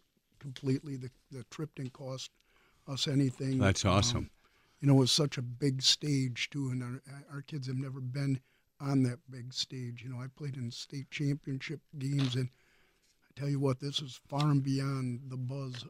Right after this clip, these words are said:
Speaker 1: of a state championship game, if you can believe that. You know,
Speaker 2: Really?
Speaker 1: all the media and,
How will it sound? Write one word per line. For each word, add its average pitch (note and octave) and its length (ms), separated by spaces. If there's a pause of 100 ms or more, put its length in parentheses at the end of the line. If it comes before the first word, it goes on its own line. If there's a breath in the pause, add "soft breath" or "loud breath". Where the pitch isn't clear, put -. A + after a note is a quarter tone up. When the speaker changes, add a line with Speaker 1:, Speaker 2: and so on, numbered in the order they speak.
Speaker 1:
of C#3 160
a A#2+ 40
state - 380
championship C3+ 720
game, C#3 240
if A#2+ 120
you B2+ 60
can C3 200
believe C3 360
that. C3 340
You G2+ 60
know, G#2+ 60
Speaker 2:
Really? C3+ 260
Speaker 1:
all B2+ 140
the C3 80
media C#3+ 460
and, A#2+ 160